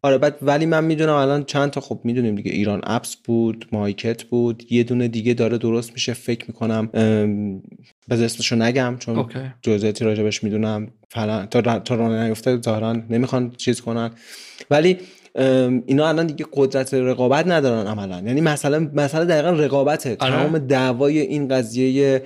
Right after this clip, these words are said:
Speaker 1: نت نوترالیتی رقابته. اینکه آقا رقابت رو پایدار نگه دارید تا رشد ببینیم، نه اینکه یه چند، چند تا شرکتی که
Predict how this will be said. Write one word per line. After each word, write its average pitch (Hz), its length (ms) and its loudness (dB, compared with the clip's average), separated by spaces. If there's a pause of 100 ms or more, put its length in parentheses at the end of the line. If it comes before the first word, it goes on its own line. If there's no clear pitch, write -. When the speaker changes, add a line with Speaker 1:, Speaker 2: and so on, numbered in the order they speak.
(120)
Speaker 1:
نت 135 220 2
نوترالیتی 131 840 0 (220)
رقابته. 135 880 2 (100)
اینکه 135 200 -2
آقا 139 240 2
رقابت 127 420 0
رو 147 100 -4
پایدار 131 460 2
نگه 131 320 0
دارید 139 300 0
تا 135 340 0 (200)
رشد 147 440 2
ببینیم، 101 360 -2
نه 120 120 0
اینکه 147 380 0
یه 123 80 0
چند، 120 500 -2
چند 123 200 -4
تا 120 100 -8
شرکتی 117 520 -2
که 117 260 0